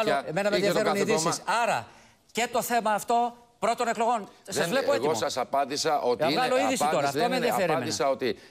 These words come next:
Speaker 1: η χρηματοδότηση των κομμάτων ήταν ένα πρόβλημα.
Speaker 2: Θέμα.
Speaker 1: Ήταν ένα
Speaker 2: Λοιπόν,
Speaker 1: θέμα.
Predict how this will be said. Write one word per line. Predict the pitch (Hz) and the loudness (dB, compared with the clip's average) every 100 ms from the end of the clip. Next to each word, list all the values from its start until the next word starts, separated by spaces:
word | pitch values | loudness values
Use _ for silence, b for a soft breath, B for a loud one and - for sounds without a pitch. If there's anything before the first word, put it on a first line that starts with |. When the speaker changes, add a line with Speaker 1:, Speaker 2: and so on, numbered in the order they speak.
| _ | _
Speaker 1:
η | 120 | -6
χρηματοδότηση | 117 120 117 107 139 175 | -4 -2 0 2 0 0
των | 151 | 0
κομμάτων | 123 120 147 151 165 143 B | 0 0 0 0 -2 -4 B
ήταν | - 180 165 | -4 0 0
ένα | 175 160 | 0 0
πρόβλημα. | 151 139 107 | 0 0 0
Speaker 2:
Θέμα. | 226 196 107 | 0 0 -4
Speaker 1:
Ήταν | - 185 170 185 | -2 0 0 0
ένα | 175 | 0
Speaker 2:
Λοιπόν, | 170 240 | 2 2
Speaker 1:
θέμα. | 214 | 0